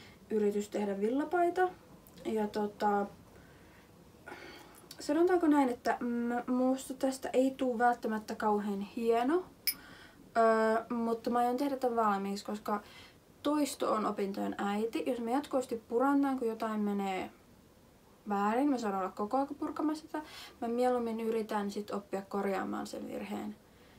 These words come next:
niinku tullessa siitä, koska esimerkiksi täällä näin, jos kun mä etin tän mun yhden katastrofikohdan, täällä näin meillä on näitä, mm, otas, kun mä yritän sihdata, ää, näitä tällaisia kaven-,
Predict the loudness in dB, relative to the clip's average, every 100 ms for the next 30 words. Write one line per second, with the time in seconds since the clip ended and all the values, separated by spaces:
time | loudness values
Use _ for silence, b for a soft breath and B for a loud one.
0 | -10 -6 -4 -6 -6 -8 -6 -8 -8 -6
1 | -6 -6 -6 -6 -6 -2 -2 -4 -6 -10
2 | -4 -2 0 0 0 0 -2 -6 B B
3 | B B -20 -20 -16 -10 -8 -8 -8 -8
4 | -6 -6 -6 -8 -10 -12 -12 -12 -12 -10
5 | -10 -8 -6 -4 0 0 0 0 0 2
6 | 0 0 -2 -4 -4 -4 -4 -4 -6 -6
7 | B B B B -20 -20 -20 -20 -20 -20
8 | -20 -10 -6 -6 -6 -6 -6 -10 -18 -20
9 | -20 -20 -20 -20 -12 -12 -12 -14 -12 -8
10 | -6 -6 -6 -8 -8 -14 -2 -2 0 -4
11 | -2 -2 0 6 8 8 6 4 4 4
12 | 4 6 8 8 6 2 2 6 8 10
13 | 6 4